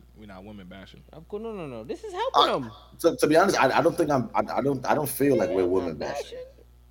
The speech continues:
Speaker 2: Yo, bro, I don't think you should leave it like that.
Speaker 1: Mm.
Speaker 2: Okay,
Speaker 1: Yo,
Speaker 2: cool.
Speaker 1: good job.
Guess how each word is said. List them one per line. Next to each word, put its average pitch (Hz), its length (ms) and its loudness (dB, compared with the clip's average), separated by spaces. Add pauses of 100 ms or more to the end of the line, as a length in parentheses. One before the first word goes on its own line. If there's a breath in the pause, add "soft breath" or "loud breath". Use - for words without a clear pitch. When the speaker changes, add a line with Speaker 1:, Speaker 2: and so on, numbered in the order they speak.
(200)
Speaker 2:
Yo, 123 180 -10
bro, 104 300 -8
I 104 120 -10
don't 110 240 -10
think 101 160 -14
you 95 80 -16
should 92 220 -18
leave 92 160 -14
it 82 80 -16
like - 240 -18
that. - 320 -18
Speaker 1:
Mm. 262 320 -10 (760)
Speaker 2:
Okay, - 320 -18
Speaker 1:
Yo, 160 120 -2
Speaker 2:
cool. 139 80 -4
Speaker 1:
good 147 180 -2
job. 123 300 4